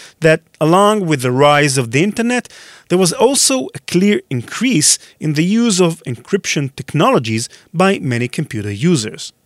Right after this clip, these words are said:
Free software such as P G P, or Pretty Good Privacy, has enabled non-specialists to implement strong encryption for emails and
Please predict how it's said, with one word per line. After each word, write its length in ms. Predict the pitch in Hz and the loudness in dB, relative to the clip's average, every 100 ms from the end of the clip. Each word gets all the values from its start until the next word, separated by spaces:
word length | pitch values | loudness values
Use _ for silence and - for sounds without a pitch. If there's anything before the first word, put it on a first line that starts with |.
| _ _ _ | _ _ _
Free 300 | - 196 202 | -6 0 2
software 560 | 190 185 180 - 208 208 | 4 4 4 2 2 2
such 340 | - 160 147 | 2 2 2
as 240 | 151 131 127 _ | 0 0 -2 _
P 120 | 170 135 | -2 0
G 200 | 127 113 | -2 -4
P, 420 | - 123 175 233 | -2 0 2 0
or 220 | - 135 _ - | -4 -6 _ -6
Pretty 240 | 147 131 | -2 -2
Good 300 | 117 123 - | 0 -4 -2
Privacy, 580 | - 156 190 - 262 262 - - | 2 2 4 2 0 -2 -8 -6
has 160 | 160 151 | 0 2
enabled 480 | 165 170 156 147 - | 4 4 4 0 -2
non-specialists 1040 | 165 175 165 - 170 - 143 123 - - - | 0 2 2 0 0 2 0 0 -2 -6 -6
to 120 | 143 | -4
implement 440 | 135 143 131 127 - | -2 0 0 -2 -4
strong 400 | - - 143 135 | -4 2 2 2
encryption 600 | 117 - 170 - 240 240 | -2 -4 -6 -4 -4 -6
for 200 | - 135 - | -6 -8 -4
emails 560 | 143 135 117 113 107 120 | 0 2 2 0 -2 -4
and 160 | 107 | -8